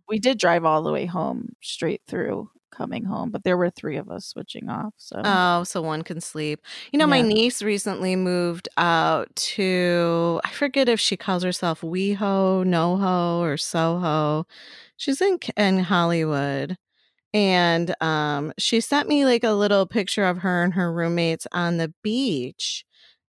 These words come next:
Speaker 2: um, in Malibu. And they were, like, wearing Carhartt, like, toques or, uh, hats, beanies.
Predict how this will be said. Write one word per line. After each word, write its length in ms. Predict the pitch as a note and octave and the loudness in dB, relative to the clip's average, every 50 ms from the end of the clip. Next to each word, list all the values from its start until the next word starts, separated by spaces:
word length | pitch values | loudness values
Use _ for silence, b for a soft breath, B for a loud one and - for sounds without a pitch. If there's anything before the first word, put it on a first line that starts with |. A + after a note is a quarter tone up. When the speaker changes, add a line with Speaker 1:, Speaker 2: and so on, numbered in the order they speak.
| _ - | _ 0
Speaker 2:
um, 600 | G3 F#3+ E3+ D#3 D3 D3 D3 D3 - - - - - _ _ | 2 2 2 0 0 -2 -4 -6 -8 -10 -12 -14 -18 _ _
in 220 | - G#3 G3 F#3 F#3 | 0 2 2 4 4
Malibu. 1040 | F#3 F#3+ G#3+ B3+ D#4 G#4+ B4+ - F3+ F3+ E3+ D3 C#3+ C#3+ C#3 C#3+ C3+ C3+ D#3 F#3 G#3+ B B B B B B - | 4 4 2 2 2 2 2 2 2 2 0 0 0 0 -2 -2 -4 -4 -4 -6 -6 B B B B B B 0
And 140 | E4 F#4 F#4+ | 2 4 4
they 100 | G#4+ A4 | 4 4
were, 240 | A4 A#4 A#4+ B4 A#4 | 4 4 4 4 2
like, 140 | G4+ - | 2 0
wearing 360 | - B3 C4+ C4+ C4 B3+ A#3 A3 | 2 2 4 4 4 4 2 0
Carhartt, 840 | - - - G3+ G3 G#3 A3 A#3 G#3 A3+ A3+ G#3+ A3 A3 A3 G#3+ - | -2 -4 0 2 2 4 4 2 0 0 0 2 2 2 2 0 -2
like, 440 | - G3 G#3 F#3+ F3+ F3 - - - - - _ | 0 2 2 2 2 2 -2 -10 -18 -20 -12 _
toques 640 | - - D4+ C4+ B3+ B3+ C4 C4 B3 - - - - | -2 0 2 4 4 4 2 2 -2 -4 -10 -6 -4
or, 440 | F3+ E3+ E3+ E3+ E3+ E3 E3 E3 F3+ _ _ _ - _ - | -2 0 0 0 0 0 -2 -4 -6 _ _ _ -20 _ -6
uh, 240 | F3 D#3+ D3+ D3 D#3+ | -4 -4 -2 -4 -6
hats, 420 | F3 - A#3+ A3+ A3+ A#3+ - - | -4 -2 0 0 0 0 -2 -6
beanies. 640 | - - A3+ A#3 A#3 A#3 A3+ A3 A3 A3 A3 A3 | -8 -2 2 4 4 6 6 4 4 4 2 0